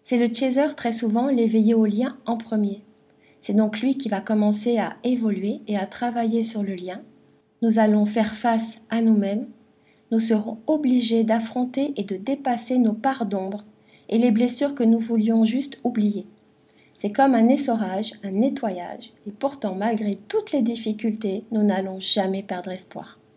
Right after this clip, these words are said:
Concernant ce lien, il va faire ressortir toutes nos zones d'ombre que nous avons essayé d'oublier avant notre rencontre. Le lien flamme jumelle va nous permettre de les mettre en lumière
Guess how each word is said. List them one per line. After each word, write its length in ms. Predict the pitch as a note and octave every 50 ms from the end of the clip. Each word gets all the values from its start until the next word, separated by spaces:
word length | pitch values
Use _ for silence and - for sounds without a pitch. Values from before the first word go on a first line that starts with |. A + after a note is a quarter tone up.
| _ _ _ _ _ _ _ _ _
Concernant 500 | - - D#4+ D#4+ D#4+ C#4 B3+ B3+ B3 A#3+
ce 140 | A#3 - A#3+
lien, 360 | A3 G3+ G#3+ A3+ C4 D#4+ F#4+ - -
il 120 | A3 G#3+ G#3
va 140 | G#3+ A3+ A#3
faire 300 | - B3+ B3 A#3+ A3 A#3
ressortir 720 | C4+ C4+ - C4 B3 - - - - C4 D#4 E4+ - - -
toutes 240 | - D4+ E4+ - - - _ _ -
nos 200 | A3+ A#3 A3+ A3+
zones 440 | G#3+ A3 A3+ B3 C#4 C4+ B3+ A#3 G#3
d'ombre 380 | F3+ F3 F3+ G3 A#3+ B3+ - - _ _ _ _ _ _ _
que 100 | - A#3+
nous 180 | A#3+ A#3+ A3+ B3
avons 300 | A#3+ A3 G#3+ A#3+ A#3 A#3 - -
essayé 460 | D#4 E4 - - B3+ A3+ A3+ A3+ A3
d'oublier 580 | A3 - C#4 C#4+ C4 A3+ G#3 F#3 F3 F3 - - - - -
avant 260 | A3 A3+ A3+ A#3+ A#3+
notre 320 | A#3+ A3 G#3+ - - F#3+
rencontre. 560 | F#3+ F#3+ F3+ F3 - - - - - - _ _ _ _ _ _ _ _ _ _ _ _ _ _ _ _ _ _
Le 100 | A3+ A3
lien 240 | G#3+ G#3+ B3+ D4 E4+
flamme 300 | - - C#4 A#3+ A#3 A3+
jumelle 400 | A3+ A#3 A3 G#3+ G#3+ A3+ A#3+ B3
va 100 | A#3 A3
nous 140 | G#3 G#3 G#3
permettre 460 | A3 A3+ A3 A3 A3+ A#3+ C#4 C#4 A#3+
de 80 | G3 G3+
les 180 | F#3+ G3 G3
mettre 340 | G#3 G#3+ A#3 G#3+ - - -
en 40 | G3
lumière 540 | G3 G#3 A3 A3+ G#3+ E3+ F3+ G3+ A3+ -